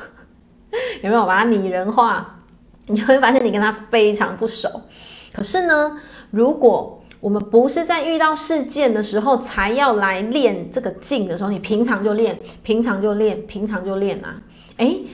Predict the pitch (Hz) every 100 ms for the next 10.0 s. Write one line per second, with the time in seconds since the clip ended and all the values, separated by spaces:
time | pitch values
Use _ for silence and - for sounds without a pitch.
0 | - - 320 233 277 302 294 294 247 285
1 | 220 202 220 262 247 262 277 - 196 190
2 | 202 196 175 175 185 - - - - 214
3 | 208 196 254 214 233 247 247 311 220 202
4 | 208 214 226 202 170 180 170 - - 170
5 | - 50 50 - - - - - 190 185
6 | 208 208 202 - 202 190 202 - 262 277
7 | 277 226 196 139 - 294 233 226 226 226
8 | 190 196 175 180 233 240 240 214 226 202
9 | 180 202 185 208 220 180 185 185 - -